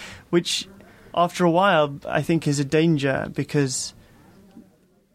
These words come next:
because there, there become less and less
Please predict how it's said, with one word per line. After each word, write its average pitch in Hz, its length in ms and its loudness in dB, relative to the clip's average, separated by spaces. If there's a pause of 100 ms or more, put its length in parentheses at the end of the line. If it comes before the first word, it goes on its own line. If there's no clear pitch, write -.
(880)
because 156 320 2
there, 147 420 2 (300)
there 151 140 2
become 151 360 0
less 151 280 0
and 151 140 0
less - 380 -2